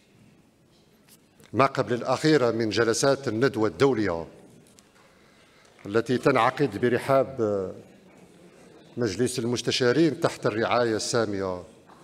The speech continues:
لجلالة الملك محمد السادس نصره الله.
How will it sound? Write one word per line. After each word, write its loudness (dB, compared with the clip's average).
لجلالة 2
الملك -2
محمد -4
السادس -4
نصره -2
الله. 2